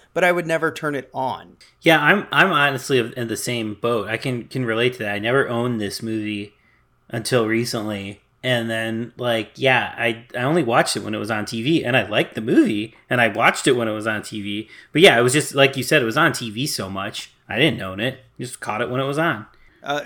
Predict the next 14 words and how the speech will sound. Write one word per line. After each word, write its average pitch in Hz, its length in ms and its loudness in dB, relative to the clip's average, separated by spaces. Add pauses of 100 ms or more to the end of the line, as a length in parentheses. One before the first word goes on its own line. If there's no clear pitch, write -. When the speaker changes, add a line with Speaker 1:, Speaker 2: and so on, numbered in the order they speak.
Speaker 1:
like 185 460 -2
Bill 175 180 0
and 139 120 -2
Ted, 147 260 -2
the 120 80 -12
first 135 340 -6
one, 107 200 -14
The 113 80 -12
Excellent 127 340 -8
Adventure, 104 600 -10 (400)
where 165 260 0
it's 160 280 -8
a 156 80 -2
cheap - 560 -8